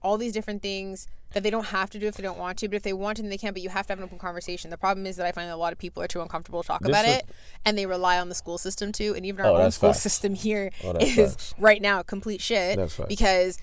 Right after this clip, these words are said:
Speaker 1: it was supposed to be one way, now it's another. It's a whole thing, and I think that in reality, a lot of people, a lot of kids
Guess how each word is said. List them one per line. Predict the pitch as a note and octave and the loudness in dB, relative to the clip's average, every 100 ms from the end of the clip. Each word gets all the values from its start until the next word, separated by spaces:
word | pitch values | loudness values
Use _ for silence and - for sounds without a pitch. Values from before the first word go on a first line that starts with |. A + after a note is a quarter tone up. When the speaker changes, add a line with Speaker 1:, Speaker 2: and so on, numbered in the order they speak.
| - - - | -8 -10 0
Speaker 1:
it | G#3+ | 2
was | F#3+ | 2
supposed | G3+ A#3 A#3 - | -2 2 2 2
to | |
be | G#3 G3 | 0 0
one | F#3+ F#3+ | 0 -2
way, | F#3+ | -4
now | F#3 F#3+ G#3+ | 0 2 2
it's | G3+ F#3+ | 0 -4
another. | F3+ F3+ F3+ | -4 -2 -2
It's | F3+ F#3+ | -2 -4
a | |
whole | F3+ - A#3 A#3 | -6 2 4 4
thing, | - E3+ E3 E3 D#3+ | 2 -4 -6 -8 -8
and | F#3+ F#3+ | -6 -4
I | |
think | F#3 G3+ G3 - | -4 -4 -6 -2
that | F3 E3+ - - - - - - - - - - - | 0 0 -2 -8 -12 -14 -16 -14 -14 -12 -12 -6 -2
in | |
reality, | G#3+ G3+ F#3 G#3 A3+ B3 | 2 6 6 6 2 0
a | G3+ | 0
lot | F#3+ F#3+ F#3+ | 2 2 2
of | - | -2
people, | - G3+ F#3+ A3+ B3 D#4+ - - - | -4 -4 -2 0 2 0 -4 -6 -2
a | |
lot | G3 F#3+ | 2 0
of | F3+ | 0
kids | - G#3+ A#3 B3 - - | -2 2 2 0 -6 -8